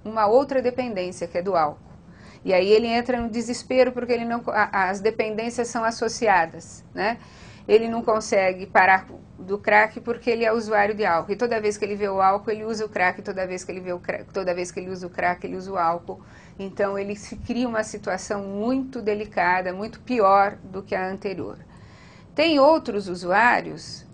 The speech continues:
eu vou primeiro falar dos usuários, depois eu falo um pouco o que, o que, o que pode ser feito medicamente. Outros usuários utilizam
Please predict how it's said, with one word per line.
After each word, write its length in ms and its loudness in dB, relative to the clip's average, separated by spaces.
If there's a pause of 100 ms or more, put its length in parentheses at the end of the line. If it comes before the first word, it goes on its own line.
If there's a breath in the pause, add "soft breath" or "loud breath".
(180)
eu 100 2
vou 120 -10
primeiro 280 2
falar 240 6
dos 200 -6
usuários, 440 0
depois 300 0
eu 80 2
falo 280 2
um 40 -8
pouco 320 -2
o 20 -8
que, 360 -8
o 140 -8
que, 300 -12
o 120 -8
que 160 -10
pode 260 2
ser 140 -2
feito 340 -6
medicamente. 840 -8 (640 loud breath)
Outros 460 6
usuários 720 0
utilizam 1080 -4